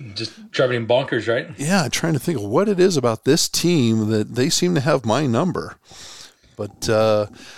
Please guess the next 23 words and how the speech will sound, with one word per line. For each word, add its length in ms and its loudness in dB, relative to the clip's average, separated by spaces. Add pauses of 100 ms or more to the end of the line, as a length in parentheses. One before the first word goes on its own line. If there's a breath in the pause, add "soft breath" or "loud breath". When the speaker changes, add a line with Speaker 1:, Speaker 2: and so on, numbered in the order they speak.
(120)
Speaker 2:
mean, 200 2
Arizona, 540 4
things 320 2
went 240 2
Arizona's 520 2
way 340 4
on 240 0
the 80 -2
game. 300 -2
They 100 0
went 180 -4
three 200 -2
for 120 -6
ten 240 0
on 120 2
the 60 -4
power 300 0
play. 380 -4 (500 loud breath)
They 200 0
Speaker 1:
That 160 0
was 80 2
Speaker 2:
out-, 60 -4
Speaker 1:
huge. 280 -6